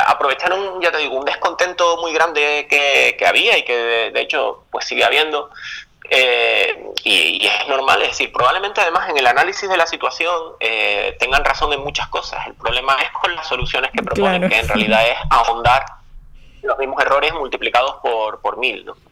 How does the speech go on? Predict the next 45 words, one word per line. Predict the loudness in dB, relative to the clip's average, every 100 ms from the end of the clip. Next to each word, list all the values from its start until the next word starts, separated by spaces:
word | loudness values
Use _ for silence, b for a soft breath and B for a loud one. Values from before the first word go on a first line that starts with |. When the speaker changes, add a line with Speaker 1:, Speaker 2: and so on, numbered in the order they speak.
| B B B B B B
Speaker 2:
Claro, | 0 2 4
Ignacio, | 4 4 4
pues | 4
precisamente | 4 2 2 0 2
te | 4
iba | 4
a |
preguntar, | 4 4 4 2 2
eh, | 0 2
¿cuáles | 4 6 4
son | 2 2
las | 2 4
propuestas | 2 2 0 0 0
principales | 2 2 2 2 2 2 2
de | 0
Podemos, | 2 0 0
sobre | 0 2
todo | 2 4
para | 4
nuestra | 4 2 2 2
audiencia | 2 0 0 0 0
en | 0
América | 0 0 0 2 2
Latina, | 0 -2 -2 -4
que, | -2 -2 -2
pues, | -2
no | -2
lo | -2
sigue | 0 2 0
muy | 0
de | -2
cerca? | -2 -2 0
¿Cuál | 2 4
es | 4
la | 4
línea | 4 4 2
de |
este | 0
partido | -2 -2 0 2 4
y |
las | 4 2
apuestas | 0 2 2 2 0
principales | 0 0 2 0 0
que | -2 -4
tienen? | -2 -2 -4 -8